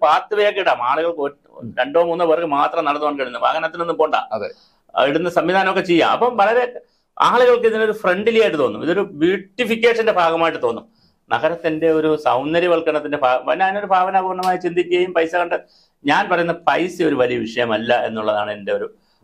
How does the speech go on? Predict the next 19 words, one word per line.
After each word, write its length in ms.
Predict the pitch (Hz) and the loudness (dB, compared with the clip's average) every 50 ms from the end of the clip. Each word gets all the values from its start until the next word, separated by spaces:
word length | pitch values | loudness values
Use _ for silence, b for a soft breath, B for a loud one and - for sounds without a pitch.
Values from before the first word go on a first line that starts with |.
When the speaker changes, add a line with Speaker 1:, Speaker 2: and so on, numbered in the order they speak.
| _ _ | _ _
Speaker 1:
വാദം. 300 | - 101 107 107 104 101 - | 2 2 2 2 -2 0 2
പണം 240 | 139 156 185 190 190 | 2 2 2 2 0
ഒരു 100 | 185 185 | 0 2
വലിയ 220 | 170 160 165 165 | 2 2 2 2
വിഷയമല്ല. 680 | 156 143 - - 151 143 131 113 113 127 117 101 95 101 | 0 0 0 0 -2 0 0 0 -2 0 0 -2 0 0
കാരണം 340 | 110 127 151 165 170 170 - _ _ _ _ _ _ _ | -2 -2 -2 -4 -8 -10 -16 _ _ _ _ _ _ _
ഒരുപാട് 480 | 123 123 147 180 190 208 214 220 220 214 | -2 0 2 4 4 4 4 2 2 -2
സംവിധാനങ്ങളുണ്ട്, 920 | 202 - 151 127 143 165 185 190 202 196 185 185 175 160 139 127 110 98 98 | -2 0 0 0 0 0 0 2 2 2 2 2 0 -2 -2 -2 -4 -4 -6
പി 160 | 95 131 131 | -6 -6 -6
പി 200 | 127 127 131 131 | -4 -4 -4 -6
പി 200 | 131 127 127 123 | -4 -2 0 0
ഉണ്ട്, 300 | 120 117 117 120 120 123 | 0 2 2 2 2 2
സി 160 | 120 - 123 | 0 -2 -2
എസ് 220 | 127 139 131 - 139 | -2 -2 0 2 2
ആർ 140 | 131 127 | 2 2
പൈസയുണ്ട്, 500 | 123 123 120 117 117 123 117 113 113 113 | 2 0 -2 -2 0 0 0 0 2 0
ഒരുപാട് 320 | 117 135 156 180 185 185 - | -2 0 2 0 0 0 0
സംവിധാനങ്ങളുണ്ട് 880 | - 147 135 147 151 160 175 185 185 185 180 170 156 143 147 156 156 | -2 -2 -2 -2 -4 -2 0 0 0 0 -2 -4 -4 -2 -2 -2 -2
ഇവിടെ. 180 | 135 110 101 - | -2 -2 -4 -6